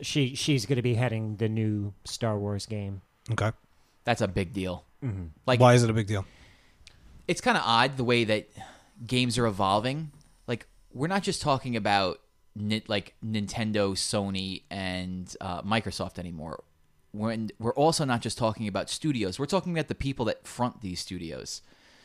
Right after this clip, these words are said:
Speaker 3: So Amy Hennig has been, like, the creative director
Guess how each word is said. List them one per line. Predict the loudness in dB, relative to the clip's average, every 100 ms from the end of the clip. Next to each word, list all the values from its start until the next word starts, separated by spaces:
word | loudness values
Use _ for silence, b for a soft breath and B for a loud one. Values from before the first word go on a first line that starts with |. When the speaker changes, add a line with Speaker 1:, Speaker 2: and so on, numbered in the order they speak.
| b
Speaker 3:
So | -4 -2
Amy | 0 0
Hennig | 0 2 2 0 _ -14 -8
has | -4 -2
been, | -2 -2
like, | -2
the | -6
creative | -6 -2 0 0 -2
director | -2 0 0 0 -6 -6